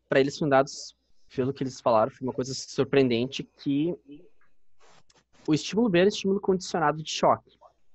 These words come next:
né? Ele foi um estímulo lá arbitrário, que foi, foi estabelecida a relação entre A, B, C, né? A, B maior que A e C maior que B. E depois, no B, eles fizeram uma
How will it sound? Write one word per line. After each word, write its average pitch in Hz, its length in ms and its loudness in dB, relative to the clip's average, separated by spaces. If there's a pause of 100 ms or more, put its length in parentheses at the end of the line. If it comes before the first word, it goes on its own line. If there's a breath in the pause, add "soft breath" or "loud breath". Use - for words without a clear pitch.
(140)
né? 95 260 -6 (280)
Ele 113 140 -6
foi 113 180 -8
um - 20 -4
estímulo 135 460 -8
lá 117 260 0
arbitrário, 117 680 0 (420)
que - 80 -20
foi, 104 680 -6 (920)
foi - 100 -10
estabelecida 131 460 -2
a - 20 4
relação 160 400 0
entre 156 180 -2
A, 127 60 4
B, 123 140 0
C, 135 340 -2
né? 170 300 -8 (920)
A, 156 380 6 (180)
B 127 220 2
maior 143 300 4
que - 220 0
A 127 180 4
e 143 60 -2
C - 200 -4
maior 131 260 0
que 127 140 -4
B. 123 300 2 (1300 soft breath)
E 151 60 -4
depois, 156 460 0
no 175 180 2
B, 165 500 4 (180)
eles 180 180 -2
fizeram 156 360 2
uma 160 480 0